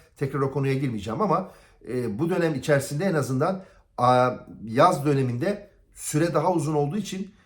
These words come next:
gidebilecek oyuncuların yerlerini doldurma noktasında daha doğru hamlelerin yapılması için de bir geniş bir zaman var. Bakalım, e, devre, e, sezon sonunda nasıl bir durum yaşayacağız ama mutlaka ve mutlaka Trabzonspor'un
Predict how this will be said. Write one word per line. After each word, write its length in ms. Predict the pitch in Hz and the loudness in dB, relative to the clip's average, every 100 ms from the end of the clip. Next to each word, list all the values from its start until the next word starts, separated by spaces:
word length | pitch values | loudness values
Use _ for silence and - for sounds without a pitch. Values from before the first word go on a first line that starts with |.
| _ | _
gidebilecek 600 | - 139 156 165 160 190 | -2 2 2 2 0 0
oyuncuların 360 | 156 147 135 156 | 0 0 -2 -2
yerlerini 560 | 165 151 151 151 180 147 | 4 4 4 -2 -6 -4
doldurma 360 | 151 156 170 | -2 -2 0
noktasında 500 | 151 143 135 190 151 | 0 0 -4 -4 -4
daha 260 | 147 165 131 | -2 -2 -2
doğru 500 | 143 147 175 202 - _ _ | 0 2 2 0 -6 _ _
hamlelerin 520 | - 147 151 143 151 | -2 0 2 0 -2
yapılması 480 | 170 151 151 147 151 | -2 -2 -2 -2 -2
için 200 | 135 151 | -8 -8
de 100 | 165 | -6
bir 120 | 143 | -4
geniş 300 | 117 160 - | 0 0 -2
bir 40 | 156 | 0
zaman 380 | 143 139 156 113 | 2 2 2 0
var. 180 | 185 - - _ | -6 -10 -20 _
Bakalım, 400 | 196 196 196 196 - | 0 2 2 0 -4
e, 40 | 135 | -2
devre, 800 | 135 127 160 170 185 - 131 | 0 2 0 4 2 2 0
e, 60 | 131 | 0
sezon 300 | 143 160 196 | 0 -2 -2
sonunda 500 | 190 143 127 180 185 - _ 165 | 0 -2 0 -2 -4 -12 _ -6
nasıl 320 | 165 170 143 | -2 -2 -2
bir 140 | 131 | -2
durum 140 | 135 123 | -2 -2
yaşayacağız 280 | - 170 | -4 -2
ama 240 | 180 143 - - _ | 0 -2 -4 -12 _
mutlaka 460 | 190 190 156 156 131 | -8 -2 0 2 0
ve 80 | 127 | 0
mutlaka 420 | 143 139 131 180 | -2 -4 -4 -2
Trabzonspor'un 720 | 156 147 143 135 147 170 190 | 2 2 2 -4 -4 -4 -4